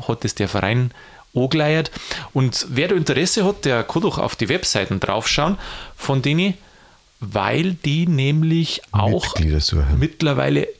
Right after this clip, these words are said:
Speaker 1: natürlich Mitglieder suchen, aber auch einen Katalog, ähm, haben an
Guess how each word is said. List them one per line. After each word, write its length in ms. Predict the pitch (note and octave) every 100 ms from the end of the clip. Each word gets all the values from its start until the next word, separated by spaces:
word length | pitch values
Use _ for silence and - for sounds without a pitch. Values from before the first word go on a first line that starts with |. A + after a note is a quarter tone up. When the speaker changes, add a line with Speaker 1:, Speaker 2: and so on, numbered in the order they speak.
| -
Speaker 1:
natürlich 400 | A#2 - A2+ -
Mitglieder 360 | - D3+ D3+
suchen, 320 | C#3+ D#3 D#3+ - -
aber 340 | A#2 C#3 D#3 C3
auch 160 | B2+
einen 140 | B2+ A2+
Katalog, 720 | A#2+ A2 G#2+ C#3+ G3+ - - _ -
ähm, 320 | G#2+ G2+ F#2+ - -
haben 220 | A#2+ F3 - - -
an 300 | - B2+ C3